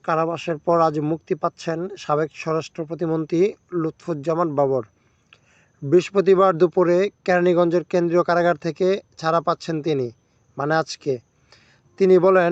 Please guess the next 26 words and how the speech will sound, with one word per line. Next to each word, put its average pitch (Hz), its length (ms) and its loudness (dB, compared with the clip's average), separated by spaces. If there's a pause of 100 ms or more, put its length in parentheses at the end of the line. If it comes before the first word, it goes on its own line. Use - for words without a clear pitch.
হাইকোর্টের 175 720 0
রায় 170 220 2
চট্টগ্রামে 175 520 0 (120)
আদালতে 170 420 -2
যাবেন 143 300 0
এবং, 156 320 0
আহ, 202 100 -8 (760)
যেই 170 300 2 (300)
বন্দী 165 300 -2
রয়েছে 170 320 -4
সেখান 160 280 -10
থেকে 156 160 -10
তিনি 156 200 -6
মুক্তি 151 280 -6
পাবেন। 127 300 -6 (720)
দুই 147 200 2
হাজার 175 240 2
সাত 170 320 -4
সালের 175 400 2 (200)
আঠাশে 170 360 -6
মে 160 160 -2 (300)
আটক 160 300 -4
হন 165 220 0
লুৎফুজ্জামান 160 580 -2
বাবর। 135 300 0 (580)
এরপর 170 380 2